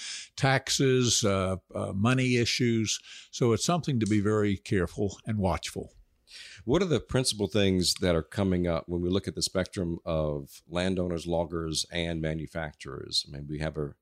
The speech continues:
Speaker 2: we have to look out for all three of those.
Speaker 1: That, that's right. And, and, uh, early on, leading up to this legislative session, we've heard of some, uh, tax proposals that, uh, would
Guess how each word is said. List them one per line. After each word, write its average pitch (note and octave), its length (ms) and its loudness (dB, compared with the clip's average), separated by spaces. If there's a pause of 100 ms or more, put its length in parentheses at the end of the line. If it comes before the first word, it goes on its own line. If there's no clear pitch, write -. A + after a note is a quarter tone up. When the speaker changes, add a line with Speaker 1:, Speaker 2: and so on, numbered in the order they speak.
(100)
Speaker 2:
we F#2 60 -6
have E2+ 100 -2
to F2+ 60 -6
look E2+ 180 -2
out D2 160 -8
for F2 100 -10
all E2 260 -2
three E2 280 -4
of C#2+ 60 -4
those. - 320 -10 (340)
Speaker 1:
That, B2 180 0
that's C3 300 2
right. A#2+ 320 4
And, G#2 320 0
and, A2 340 0
uh, G#2 220 4 (100)
early D#3 320 4
on, C3+ 520 2
leading C3 440 2
up D3 320 0
to B2 140 2
this G2+ 320 2
legislative G2 680 2
session, G2+ 480 -2
we've A#2 320 0 (380)
heard B2+ 300 4
of G#2+ 200 2
some, G#2+ 380 2
uh, G2+ 280 0
tax - 360 0
proposals G#2+ 800 2
that, F#2+ 300 0
uh, F#2+ 220 2
would G#2 440 0